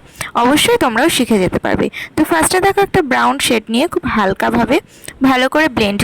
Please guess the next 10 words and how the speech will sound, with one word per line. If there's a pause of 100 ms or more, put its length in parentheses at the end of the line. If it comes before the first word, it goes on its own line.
করে
নেওয়া
হয়েছে। (140)
Then (380)
যেটা
করা
হচ্ছে, (120)
একটা,
আহ,
কাজল